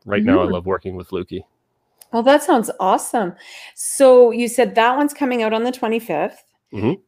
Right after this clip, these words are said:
Speaker 2: and then the other ones are all available through Fluky Fiction now.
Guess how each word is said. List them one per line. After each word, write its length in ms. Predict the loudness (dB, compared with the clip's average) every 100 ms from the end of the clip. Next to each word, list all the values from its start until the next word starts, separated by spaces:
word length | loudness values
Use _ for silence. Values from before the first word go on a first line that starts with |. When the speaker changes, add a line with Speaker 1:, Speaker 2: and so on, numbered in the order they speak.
| -2
Speaker 2:
and 120 | 2
then 160 | 2 2
the 140 | 4
other 200 | 4 2
ones 260 | 0 -2 0
are 240 | 0 0 0
all 600 | 2 4 4 4 4 0
available 680 | 0 2 2 2 0 -2
through 380 | -2 -6 -4 -6
Fluky 360 | -4 -6 -6 -8
Fiction 420 | -6 -6 -8 -8
now. 280 | -8 -10